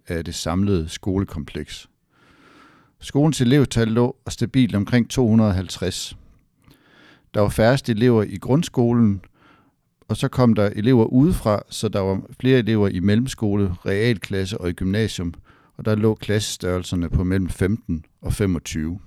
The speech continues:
Kønsfordelingen, den var nogenlunde lige, men der var en lille overvægt af piger, også i gymnasieafdelingen.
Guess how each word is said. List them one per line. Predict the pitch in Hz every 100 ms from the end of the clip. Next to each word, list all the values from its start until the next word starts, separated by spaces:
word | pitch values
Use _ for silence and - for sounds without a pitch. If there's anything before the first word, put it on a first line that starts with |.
| - _ _ _ _ _ _ _ _ _ _ _ _ - -
Kønsfordelingen, | 147 151 113 113 107 101
den | 120
var | 123
nogenlunde | 113 117 117 107 95
lige, | 110 147
men | 143 110
der |
var | 113
en | 113
lille | 101 127 147
overvægt | 87 98 113 95 -
af | -
piger, | - 127 160 139 _ - - _ -
også | 101 120 107
i | 98 92
gymnasieafdelingen. | - 92 95 92 95 78 78 78 69 71